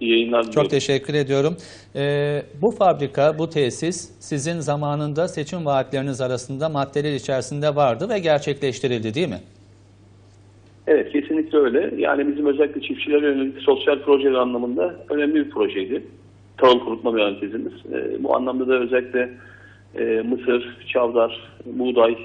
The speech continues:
Speaker 1: kuru fasulyenin çok rahat bir şekilde kurutulup, e, hizmete en kısa süreçte kazandırılmasıyla ilgili bir proje. Yani daha doğrusu şöyle bir olay var. Çiftçilerimiz iki ürünü çok rahat bir şekilde ekme şansına sahip oldular.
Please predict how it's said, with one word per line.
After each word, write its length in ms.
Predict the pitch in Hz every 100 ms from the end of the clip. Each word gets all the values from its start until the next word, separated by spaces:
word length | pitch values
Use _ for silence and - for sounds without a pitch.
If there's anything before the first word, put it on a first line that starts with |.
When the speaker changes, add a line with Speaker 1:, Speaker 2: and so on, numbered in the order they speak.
| - - -
Speaker 1:
kuru 140 | 135
fasulyenin 560 | 135 123 113 104 120 143 - - - - - -
çok 200 | 147 135
rahat 220 | 135 135
bir 80 | 123
şekilde 340 | 135 131 131
kurutulup, 600 | 131 135 131 135 143 -
e, 40 | 120 120 117 117 113 113 120 120
hizmete 640 | 117 127 135 - 143 127 - - -
en 120 | 139 127
kısa 200 | - 113
süreçte 560 | 113 104 - 170 170 - - - - -
kazandırılmasıyla 640 | 131 135 139 135 131 - 120
ilgili 200 | 104 101
bir 40 |
proje. 380 | 101 98 160 208 - - - - - 135
Yani 220 | 120 131
daha 180 | 151 127
doğrusu 200 | 113 -
şöyle 280 | - 135
bir 80 | 110
olay 220 | 95 95
var. 180 | 151 170
Çiftçilerimiz 560 | - 131 - 123 131 165 -
iki 220 | 135 - 160
ürünü 400 | 123 131 180 180 - - - -
çok 200 | 156 147
rahat 220 | 131 127
bir 100 | 113
şekilde 340 | 117 - 151
ekme 420 | 147 156 160 143 - - -
şansına 600 | - 113 107 107 98 95 - -
sahip 260 | 101 98
oldular. 420 | - 202 269 -